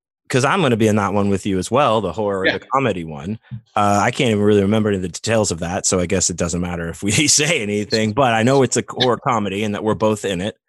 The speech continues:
Speaker 2: Yeah.
Speaker 1: Um, <clears throat> I was thinking about that today. And that's funny 'cause the other one, the, the Last Waltz, I was supposed to be in it with you, but then I,
Speaker 2: Yeah.
Speaker 1: I dropped out because I was like, "That can't, I don't, you know, whatever. There's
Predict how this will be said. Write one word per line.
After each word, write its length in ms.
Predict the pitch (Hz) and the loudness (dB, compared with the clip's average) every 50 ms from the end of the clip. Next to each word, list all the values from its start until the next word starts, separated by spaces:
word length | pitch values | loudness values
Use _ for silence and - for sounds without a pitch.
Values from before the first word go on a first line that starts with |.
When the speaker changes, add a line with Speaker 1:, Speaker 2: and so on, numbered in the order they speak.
| _ _ - - - - _ | _ _ -20 -20 -20 -10 _
Speaker 2:
Yeah. 240 | 127 139 131 98 - 107 107 | -2 -2 -2 -2 -2 -6 -8
Speaker 1:
Um, 220 | 104 98 95 95 - _ _ _ | -8 -10 -14 -18 -20 _ _ _
<clears throat> 180 | _ _ _ - | _ _ _ -2
I 340 | 123 123 123 107 - 156 127 | 2 2 2 2 0 -2 -4
was 100 | 113 - | -6 -4
thinking 120 | - 127 | -4 -2
about 160 | 117 113 107 101 | 0 0 0 2
that 160 | 117 110 110 | 2 2 2
today. 280 | - 110 101 95 95 - - - - - - - _ | 4 4 4 4 2 0 -4 -12 -20 -20 -20 -8 _
And 120 | - 123 123 | -2 0 2
that's 160 | 123 127 - | 0 0 0
funny 240 | - 165 160 147 139 | 0 2 2 2 2
'cause 160 | - 123 107 | 0 0 2
the 120 | 117 110 | 4 4
other 200 | 131 165 165 143 | 4 4 4 4
one, 380 | 123 113 107 104 101 104 104 - - 78 | 4 4 4 2 2 0 -2 -4 -4 0
the, 260 | 98 101 98 95 90 | 2 4 4 4 4
the 140 | 82 98 98 | 4 2 2
Last 460 | 98 - - 107 113 117 110 - - 113 | 2 0 0 0 0 0 -2 -4 -2 0
Waltz, 340 | 117 127 131 123 - - | 2 4 4 2 0 0
I 60 | 110 92 | 0 0
was 140 | 92 90 - | 0 -2 -4
supposed 440 | - 95 - 156 196 208 190 - - | -6 -2 2 2 4 4 4 2 0
to 80 | 123 | -2
be 180 | 104 98 87 82 | -2 -2 -2 -4
in 80 | 78 | -4
it 100 | 80 76 67 | -4 -6 -6
with 200 | 78 76 - - | -8 -8 -8 -8
you, 220 | 80 73 73 71 69 - - - - _ _ | -8 -8 -8 -8 -12 -14 -20 -20 -20 _ _
but 100 | - 87 - | -12 -4 0
then 140 | 107 101 98 | 0 2 2
I, 120 | 90 87 | 0 0
Speaker 2:
Yeah. 60 | 95 - 90 82 - - | -2 -6 -8 -10 -6 -6
Speaker 1:
I 60 | 98 | -6
dropped 360 | 92 - 104 98 92 - - | -4 -2 -2 -2 -2 -2 -4
out 280 | 104 90 87 85 78 - | -4 -2 -2 -4 -6 -8
because 200 | - - 90 82 | -10 -10 -8 -6
I 60 | 85 | -4
was 120 | 82 80 - | -4 -4 -4
like, 160 | 82 85 - - | -6 -6 -4 -2
"That 220 | 147 139 135 127 | 0 0 0 -2
can't, 280 | - - 90 76 69 - | -6 -8 -10 -10 -8 -8
I 100 | - 82 76 | -10 -8 -8
don't, 180 | 69 65 62 - _ - 71 | -8 -10 -12 -14 _ -20 -20
you 100 | 67 53 | -20 -20
know, 100 | - - | -20 -12
whatever. 400 | - 98 95 85 78 73 76 76 | -8 -6 -6 -6 -6 -8 -10 -10
There's 380 | 78 90 90 87 85 - - - | -6 -6 -4 -4 -4 -6 -10 -12